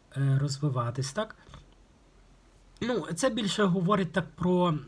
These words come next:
відсутність принципів. Тобто Марині, я думаю, Марина така дівчина, ну, ти їй все рівно.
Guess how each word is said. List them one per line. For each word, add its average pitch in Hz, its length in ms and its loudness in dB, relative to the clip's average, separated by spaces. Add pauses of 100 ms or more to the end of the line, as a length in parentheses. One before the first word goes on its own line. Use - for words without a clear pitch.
відсутність 170 680 0
принципів. 127 580 0
Тобто 165 300 -4
Марині, 190 720 0 (840)
я 240 100 -8
думаю, 185 360 4 (360)
Марина 247 300 0
така 160 240 0
дівчина, 131 720 -2 (640)
ну, 175 100 0
ти 285 120 -2
їй 269 80 2
все - 260 -2
рівно. 113 340 -2